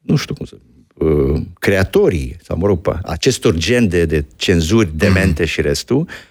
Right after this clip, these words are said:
Speaker 1: încă erau în viață. Acum nu mai sunt.
Speaker 2: Ah, ok.
Speaker 1: Și acum pot să vorbesc sau să
Speaker 2: Și a-,
Speaker 1: spun.
Speaker 2: și altfel, voiați să-i pro-, protejați sau?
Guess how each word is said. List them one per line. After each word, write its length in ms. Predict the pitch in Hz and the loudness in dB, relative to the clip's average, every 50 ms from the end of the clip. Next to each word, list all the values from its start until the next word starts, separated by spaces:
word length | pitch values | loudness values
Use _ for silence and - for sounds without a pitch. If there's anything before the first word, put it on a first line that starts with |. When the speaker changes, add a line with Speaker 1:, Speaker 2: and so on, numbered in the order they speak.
| _ _ - | _ _ 0
Speaker 1:
încă 340 | - 135 131 - - 123 - | 0 0 2 2 0 0 0
erau 260 | 110 107 104 110 107 | 2 2 2 4 4
în 60 | 104 95 | 2 2
viață. 400 | 85 - - - - - - - - - _ _ _ _ _ - | 2 0 0 -2 -6 -8 -10 -12 -14 -20 _ _ _ _ _ -2
Acum 240 | - 123 - 135 | -2 2 2 4
nu 60 | 123 107 | 4 4
mai 160 | 87 73 67 | 2 2 0
sunt. 200 | - - 65 - - | -4 -6 -8 -6 -2
Speaker 2:
Ah, 120 | - 87 87 | 0 2 2
ok. 120 | 82 76 | 2 2
Speaker 1:
Și 760 | - - 82 73 - - _ _ _ _ _ _ _ _ - | 2 2 0 0 0 -6 _ _ _ _ _ _ _ _ -4
acum 280 | - 95 - - 107 101 | -4 0 0 2 0 0
pot 160 | - - 110 | 2 2 0
să 120 | - - 101 | 2 2 2
vorbesc 380 | 85 92 85 76 71 - - - - - _ - | 2 2 2 2 -2 -4 -4 -12 -18 -20 _ -4
sau 100 | - 78 | -2 -2
să 80 | 80 - | -2 0
Speaker 2:
Și 80 | - | -4
a-, 40 | - | -4
Speaker 1:
spun. 300 | - - 85 - - - | -2 -2 -2 -2 -2 -4
Speaker 2:
și 140 | - - - | -6 -4 -2
altfel, 380 | 117 117 120 117 - 160 165 165 | 0 0 0 0 0 0 0 0
voiați 320 | 151 117 101 101 101 98 | -2 -2 -2 -2 -2 0
să-i 100 | - 110 | 0 -2
pro-, 180 | - - - 90 - - - | -2 -2 -6 -8 -8 -8 -6
protejați 540 | - 101 92 82 90 82 76 90 - 127 - | -2 -2 0 0 0 0 0 0 -2 -2 -4
sau? 300 | - - - 92 - | -4 -4 -4 -4 -6